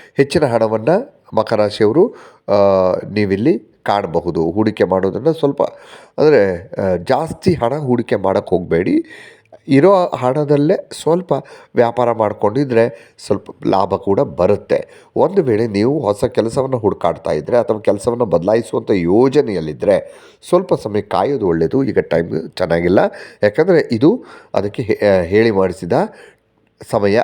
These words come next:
ಅಲ್ಲ, ಅಂದರೆ ಕೆಲಸ ಬದಲಾಯಿಸೋದಕ್ಕೆ ಒಳ್ಳೆ ಟೈಮ್ ಅಲ್ಲ ಇದು. ಇನ್ನು ಮೀನರಾಶಿ, ಗುರುವಿನ ಚಲನೆ ಮೀನರಾಶಿಯ ಜಾತಕದವರ ಆರ್ಥಿಕ ಪರಿಸ್ಥಿತಿಯ ವಿಚಾರದಲ್ಲಿ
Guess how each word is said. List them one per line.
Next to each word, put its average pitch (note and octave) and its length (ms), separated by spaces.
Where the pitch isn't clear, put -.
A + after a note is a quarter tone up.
ಅಲ್ಲ, E2+ 280
ಅಂದರೆ G#2+ 360
ಕೆಲಸ F#2+ 280
ಬದಲಾಯಿಸೋದಕ್ಕೆ G#2+ 920
ಒಳ್ಳೆ F#2 240
ಟೈಮ್ G2 260
ಅಲ್ಲ G2 220
ಇದು. D#2+ 400
ಇನ್ನು D3+ 180
ಮೀನರಾಶಿ, F#2+ 680
ಗುರುವಿನ E3+ 340
ಚಲನೆ G2+ 400
ಮೀನರಾಶಿಯ G2+ 580
ಜಾತಕದವರ F2 580
ಆರ್ಥಿಕ - 460
ಪರಿಸ್ಥಿತಿಯ F2 560
ವಿಚಾರದಲ್ಲಿ E2+ 720